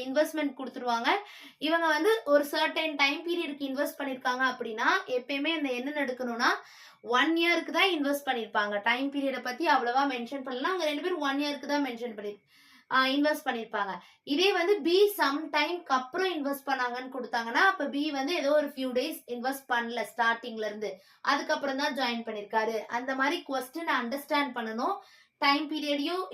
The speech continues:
இன்வெஸ்ட்மெண்ட்டையும் பண்றப்ப நமக்கு கிடைக்கக்கூடியது தான் என்னது? நம்மளோட ப்ராஃபிட். அதாவது ஏக்கு அதுல இருந்து எவ்வளவு ப்ராஃபிட் போகுது, பிக்கு எவ்வளவு ப்ராஃபிட் போகுது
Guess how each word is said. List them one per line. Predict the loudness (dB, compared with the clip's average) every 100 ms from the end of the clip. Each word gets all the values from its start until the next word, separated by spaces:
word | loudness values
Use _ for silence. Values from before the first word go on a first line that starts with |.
| -4
இன்வெஸ்ட்மெண்ட்டையும் | -2 -2 0 -2 0 0 0 -4 -2
பண்றப்ப | -2 2 2 2 0
நமக்கு | -2 -2 -2
கிடைக்கக்கூடியது | -2 -2 -6 -6 -4 -4 0
தான் | 0 0
என்னது? | -2 -2 -2
நம்மளோட | -2 -2 -2 -2 -2
ப்ராஃபிட். | 2 2 0 -10 -8 -2
அதாவது | 0 0 -2 -4 -2
ஏக்கு | -4 -4 -4 -4 -2 -2
அதுல | -2 -2
இருந்து | -2 -4 -6 -8 _ _ -4 -2
எவ்வளவு | 2 2
ப்ராஃபிட் | 2 0 -2 -8
போகுது, | -4 -2 0
பிக்கு | 0 0 2 2
எவ்வளவு | 2 -2 0
ப்ராஃபிட் | -2 -2 -4 -2
போகுது | 0 0